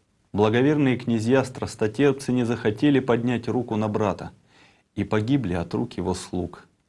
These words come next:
О том, как это было, и говорится в повести «Борис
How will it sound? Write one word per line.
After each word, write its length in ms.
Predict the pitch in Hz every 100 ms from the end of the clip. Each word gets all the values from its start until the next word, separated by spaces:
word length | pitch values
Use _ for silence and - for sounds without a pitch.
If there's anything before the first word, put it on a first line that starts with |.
| _ _ - -
О 80 | 107
том, 240 | 139 143
как 260 | - 127 127
это 200 | 95 95
было, 420 | 98 123 117 87 - _ _ _
и 240 | 131 143 -
говорится 720 | 117 107 104 104 147 151 - -
в 160 | -
повести 640 | - 123 139 135 - 104 104
«Борис 560 | 92 92 98 110 -